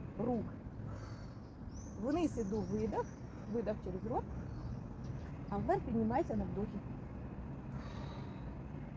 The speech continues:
І видох, вниз. Тримаюсь,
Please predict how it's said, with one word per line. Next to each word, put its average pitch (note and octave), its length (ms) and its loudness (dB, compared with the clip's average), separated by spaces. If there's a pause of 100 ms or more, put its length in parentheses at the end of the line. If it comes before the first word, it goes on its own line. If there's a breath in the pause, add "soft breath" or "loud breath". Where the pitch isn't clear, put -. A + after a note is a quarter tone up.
(600)
І G#3 720 0
видох, B3+ 340 4 (360)
вниз. A3 240 6 (540)
Тримаюсь, G#3+ 400 6